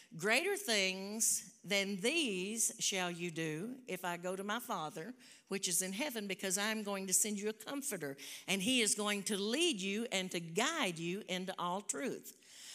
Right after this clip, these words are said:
So this is something I've struggled with all my Christian life, is that when I would pray about something, time and time again, I would not see the answer come to pass the way that I wanted to.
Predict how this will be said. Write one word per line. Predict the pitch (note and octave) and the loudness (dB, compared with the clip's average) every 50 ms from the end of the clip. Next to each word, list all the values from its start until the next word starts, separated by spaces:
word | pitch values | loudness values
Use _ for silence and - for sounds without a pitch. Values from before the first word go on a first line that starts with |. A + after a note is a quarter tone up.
| - - | -8 4
So | - - - C4 A#3 A3 G#3+ G#3 G3+ G3+ - - - - - - - _ | 8 8 8 10 10 8 6 6 4 0 -2 -8 -14 -20 -20 -20 -20 _
this | - G3+ G3+ D4 G4 - - F#4 | -10 -2 2 6 8 8 8 10
is | - - - | 10 8 8
something | D#4 D4 A#3+ A#3 A#3 - G#3 G3+ G#3+ - | 8 6 2 0 2 0 0 0 2 2
I've | C4 D#4 F4 - | 2 2 4 6
struggled | - - - D#4 D4+ B3 G#3+ F3 F3+ D#3+ D#3 | 6 6 4 4 0 -2 -2 -2 -6 -6 -4
with | E3 D#3+ E3 F#3+ - - - | -2 -2 -2 -2 -4 -4 -2
all | - G#3 B3 C#4+ D#4 E4 E4 | 0 0 2 2 2 0 0
my | D4+ C#4 C#4 C4+ | 0 0 0 -2
Christian | C4+ C#4 - C4 A#3 - - - - A#3 A#3 A3+ G#3+ | -2 -2 -2 2 4 4 4 4 2 0 0 0 0
life, | F#3+ E3 D3 C3+ C#3 D#3+ - - - - - - - - - - - _ _ _ - | 0 0 0 0 -2 -4 -6 -10 -12 -16 -18 -18 -16 -16 -18 -20 -20 _ _ _ -2
is | A3 A#3+ A3+ F3+ - | 0 2 2 2 2
that | A3 G#3+ - G#3 | 2 2 0 0
when | B3 B3+ B3+ | 0 0 2
I | C4+ C4 C#4 | 2 2 2
would | C#4 C#4+ C#4 - | 0 -2 -4 -4
pray | - C4 D4+ D4 C#4 A3 | -2 -2 0 2 2 2
about | F3 F3 D#3+ D3+ - | 2 2 0 0 4
something, | - - F#3+ E3+ E3 D#3+ - F#3 F#3 G3 G3+ | 4 4 4 4 -2 -4 -4 -4 -4 -2 -2
time | - - A3 A3+ A#3+ B3 C4+ C#4 C#4 B3 | -2 0 0 0 2 2 2 2 2 0
and | A3 G3 G3+ G3 | 0 -2 -4 -4
time | - A#3 G#3+ A#3 A#3+ A#3+ | -2 0 0 0 0 -2
again, | B3 A#3+ G#3 A3 A#3+ G3+ E3+ D#3+ D#3+ E3+ A3 - - - - - - - - - - - - - _ _ - _ _ _ - | -4 -4 -4 -2 -2 -2 0 -2 -4 -6 -8 -12 -16 -20 -20 -20 -20 -20 -20 -20 -20 -20 -20 -20 _ _ -20 _ _ _ 0
I | G#3+ A3+ | 0 0
would | G#3 G3+ A3 C#4 D#4 A#3+ | 0 0 0 0 0 0
not | C#4 C#4 C4 C4 - - | 0 0 0 0 2 4
see | - - - - B3 A#3 G#3+ G#3+ G#3+ G#3+ A3+ A3 G#3 G3 - - - - - _ - _ F3+ | 6 8 8 8 6 4 0 0 0 0 -2 -4 -6 -8 -12 -16 -20 -20 -20 _ -18 _ -2
the | F#3 G#3 G3 - | -2 -2 0 0
answer | - G#3 G3 G3 F3+ - - F3 E3+ | 0 0 0 2 2 0 0 0 -4
come | - - G3+ F3+ F#3 F3+ | -6 -6 -4 -4 -4 -4
to | F3+ | -6
pass | - F#3+ F3 D#3+ D#3+ - - | -4 -4 -2 -2 0 0 0
the | - F3 | 0 -2
way | E3+ E3 E3 | -4 -4 -4
that | D#3+ E3 D#3 | -4 -4 -2
I | D#3 D#3 | -2 -4
wanted | D#3 D3+ D3+ C#3+ C3 C#3 - | -4 -4 -6 -6 -6 -8 -8
to. | - D3 C3+ - | -10 -10 -10 -12